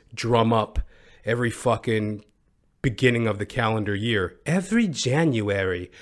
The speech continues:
you can be sober with no effort. You're not an alcoholic. Read my book, buy my program or whatever, right?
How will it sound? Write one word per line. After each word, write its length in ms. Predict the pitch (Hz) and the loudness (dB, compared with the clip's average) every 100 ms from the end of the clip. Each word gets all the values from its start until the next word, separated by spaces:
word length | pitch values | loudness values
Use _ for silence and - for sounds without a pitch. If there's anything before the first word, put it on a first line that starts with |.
| - | -2
you 140 | 151 | 2
can 200 | 190 339 | 8 8
be 100 | 208 | 8
sober 520 | 131 - 127 139 202 208 | 2 2 4 6 6 6
with 200 | - - | 0 -2
no 420 | 127 220 233 - | 4 4 2 2
effort. 540 | 175 202 - 85 - - _ _ _ - - - - _ _ _ - _ - | 0 2 -2 -2 -6 -16 _ _ _ -14 -14 -20 -20 _ _ _ -20 _ 4
You're 140 | 392 | 8
not 200 | 359 208 | 10 8
an 100 | 143 | 6
alcoholic. 960 | 127 127 - 123 139 151 226 320 - - _ _ _ _ - | 4 0 2 0 2 2 2 0 -6 -16 _ _ _ _ 0
Read 240 | 214 262 | 4 6
my 220 | 226 294 | 6 4
book, 480 | 190 - 110 - - | 2 0 -4 -4 -2
buy 220 | 147 233 | 0 2
my 240 | 247 269 285 | 2 0 -2
program 680 | - 135 110 98 98 92 95 | -2 0 0 0 -4 -4 -6
or 120 | 98 | -4
whatever, 360 | 101 95 87 | -4 -4 -8
right? 320 | 90 104 151 | -8 -6 -6